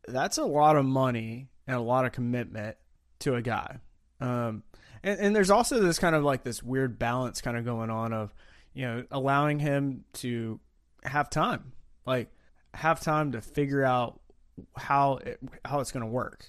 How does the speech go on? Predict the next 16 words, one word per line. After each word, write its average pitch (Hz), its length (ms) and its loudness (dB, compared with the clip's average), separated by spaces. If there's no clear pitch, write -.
because 135 260 0
he's, 220 180 -4
he 135 160 -2
obviously 147 320 2
made 143 180 2
a 117 60 -2
pretty 151 280 0
big 143 220 0
jump 147 380 2
from 113 200 -4
Boise 131 420 2
to 120 100 -2
Auburn, 120 500 -2
and, 120 580 0
you 135 160 -4
know, 117 160 -2